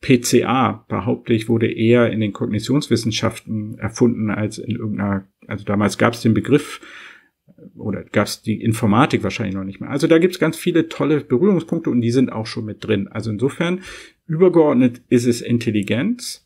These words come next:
aber aktuell, weil es K I ist,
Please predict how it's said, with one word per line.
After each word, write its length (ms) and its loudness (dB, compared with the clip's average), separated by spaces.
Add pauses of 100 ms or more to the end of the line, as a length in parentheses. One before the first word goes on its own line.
(160)
aber 340 -2
aktuell, 480 2
weil 140 0
es 180 -8
K 220 -6
I 300 -2
ist, 440 0